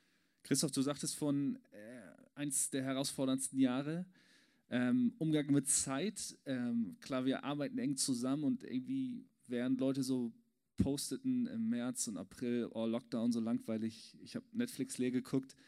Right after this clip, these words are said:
hatte ich das Gefühl, wir sind in einem Dauersprint und, äh, haben uns selber auch ein bisschen verrückt gemacht. Aber wie gehst du damit um? Neben irgendwie Familie, du hast in diesem Jahr ein Haus gekauft,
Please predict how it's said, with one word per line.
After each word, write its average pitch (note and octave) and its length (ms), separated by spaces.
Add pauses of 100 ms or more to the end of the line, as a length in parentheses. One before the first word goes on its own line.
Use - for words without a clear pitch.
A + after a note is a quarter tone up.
(400)
hatte A#2 140
ich - 60
das C3 180
Gefühl, C3+ 400
wir C3 120
sind B2+ 340
in B2 200
einem A#2+ 160
Dauersprint A2+ 1120
und, G#2 240 (320)
äh, G2+ 180
haben G#2+ 180
uns A2+ 140
selber A#2+ 220
auch A#2 80
ein A#2 60
bisschen A2+ 220
verrückt A#2 280
gemacht. A2 380 (440)
Aber A#2+ 360 (640)
wie C#3+ 180
gehst D3+ 320
du C#3+ 40
damit C3 280
um? C3 300
Neben C3 320
irgendwie A#2+ 240
Familie, C3+ 760
du A#2+ 80
hast - 140
in B2 60
diesem A#2+ 180
Jahr A2+ 140
ein A#2+ 100
Haus C#3 200
gekauft, A2 800